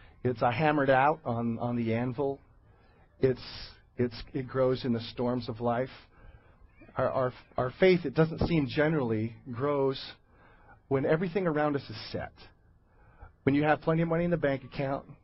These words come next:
when you know that your retirement's going well, the car is running well, your family's doing well, your kids are doing great, the house is in great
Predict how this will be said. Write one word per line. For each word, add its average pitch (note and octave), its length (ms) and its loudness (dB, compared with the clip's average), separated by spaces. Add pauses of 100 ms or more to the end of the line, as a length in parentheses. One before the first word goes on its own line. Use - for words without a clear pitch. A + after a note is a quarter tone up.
when A#2 140 -2
you A#2+ 100 0
know C3 240 0
that C#3+ 80 -4
your A#2 120 -2
retirement's C#3 680 0
going C#3+ 300 2
well, C3+ 220 6
the A#2+ 120 -4
car C3 480 0
is D3+ 120 -6
running C#3+ 340 -2
well, B2+ 280 2
your G#2+ 160 -6 (100)
family's B2+ 440 -4
doing C3 280 -4
well, B2 200 0
your G2+ 140 -4
kids B2 280 -2
are B2 60 -2
doing B2 260 -2
great, A#2 380 -4
the G#2+ 80 0
house A2 400 -4
is A2+ 100 -10
in A#2+ 80 -2
great A#2 240 -2